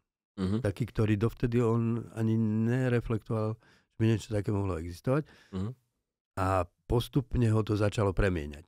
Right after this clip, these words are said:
Speaker 2: Napríklad viz-, jeden vizuálny aspekt toho bolo, že keď som bol vlastne v tej puberte, alebo čo, tak som stále chcel mať dlhé vlasy.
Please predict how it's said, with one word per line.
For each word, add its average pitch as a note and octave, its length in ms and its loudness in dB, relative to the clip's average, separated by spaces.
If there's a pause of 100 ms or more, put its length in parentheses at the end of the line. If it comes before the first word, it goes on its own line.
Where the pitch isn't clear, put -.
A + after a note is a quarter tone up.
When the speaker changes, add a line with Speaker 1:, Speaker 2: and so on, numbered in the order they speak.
(140)
Speaker 2:
Napríklad F#2+ 480 -2
viz-, G#2+ 300 2
jeden A2 480 0
vizuálny G2 840 0
aspekt F#2+ 420 -6
toho G2+ 200 0
bolo, E2+ 440 -2 (500)
že F2 220 0 (600)
keď - 120 -6
som G2 160 -2
bol F2+ 380 -2 (420)
vlastne F#2+ 460 -8
v - 60 -14
tej E2 160 -10 (340)
puberte, A2 500 0
alebo F#2+ 240 0
čo, - 140 -6
tak F#2+ 200 -4
som F#2 160 -8
stále F2+ 300 -4
chcel F2 180 -8
mať E2 160 -8
dlhé E2 220 -8
vlasy. E2+ 380 -6